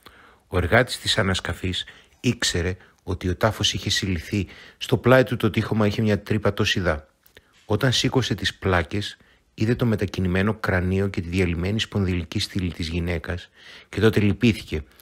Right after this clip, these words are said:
Σκέφτηκε ότι σε κανέναν δεν άξιζε κάτι τέτοιο. Σκούπισε με το πιλέλο τα οστά, γρήγορα και προσεκτικά, όπως είχε μάθει, έβγαλε με ένα ξυλάκι το σφιγμένο χώμα ανάμεσά τους.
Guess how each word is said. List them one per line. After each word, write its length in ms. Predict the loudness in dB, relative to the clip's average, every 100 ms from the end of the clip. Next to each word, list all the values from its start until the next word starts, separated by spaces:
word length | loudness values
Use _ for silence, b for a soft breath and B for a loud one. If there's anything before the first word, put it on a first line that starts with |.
| B B
Σκέφτηκε 500 | -6 0 0 0 -2
ότι 120 | -2
σε 100 | -4
κανέναν 460 | 0 2 4 4
δεν 200 | 4 2
άξιζε 400 | 2 0 -4 -6
κάτι 260 | -4 -4 -6
τέτοιο. 400 | -4 -6 -6 -14 _ _ b b b b
Σκούπισε 520 | -8 -2 0 2 2
με 100 | 2
το 100 | 0
πιλέλο 520 | -2 0 2 2 0
τα 160 | 0 -2
οστά, 460 | -2 -2 -2 -2 B B -8
γρήγορα 520 | 2 4 4 2 -2
και 160 | -4 -8
προσεκτικά, 840 | -8 -8 -10 -10 0 2 0 -4 -4
όπως 340 | -2 0 -2
είχε 200 | -2 -6
μάθει, 420 | -4 -4 -4 -8 B B B B
έβγαλε 400 | 2 4 6 6
με 120 | 6 4
ένα 120 | 2
ξυλάκι 400 | 0 2 2 2
το 80 | -4
σφιγμένο 440 | -4 0 2 2
χώμα 260 | 0 0 2
ανάμεσά 520 | 2 0 0 0 -2
τους. 260 | -6 -20